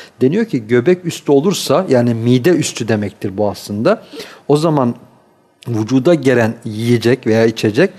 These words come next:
hazmedilmiş olarak değil, yani nihai, e, ürün olarak değil, öncesinde vücuttan çıkmış bir nevi kusmuk gibi değerlendirilir.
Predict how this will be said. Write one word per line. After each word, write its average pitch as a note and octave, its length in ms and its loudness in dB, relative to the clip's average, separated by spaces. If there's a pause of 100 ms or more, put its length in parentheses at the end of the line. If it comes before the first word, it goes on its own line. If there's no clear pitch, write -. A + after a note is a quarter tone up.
(160)
hazmedilmiş C3 760 -2
olarak A2+ 380 2
değil, C3+ 240 4 (280)
yani A2+ 300 0
nihai, C3+ 480 4
e, B2 500 0
ürün C3 200 -2
olarak A2 460 2
değil, G3+ 240 2 (280)
öncesinde C3 1200 0
vücuttan A2+ 420 -4 (100)
çıkmış E3 500 -6
bir D#3+ 80 2
nevi B2 300 0
kusmuk - 520 -6
gibi A#2 240 0
değerlendirilir. G#2+ 760 0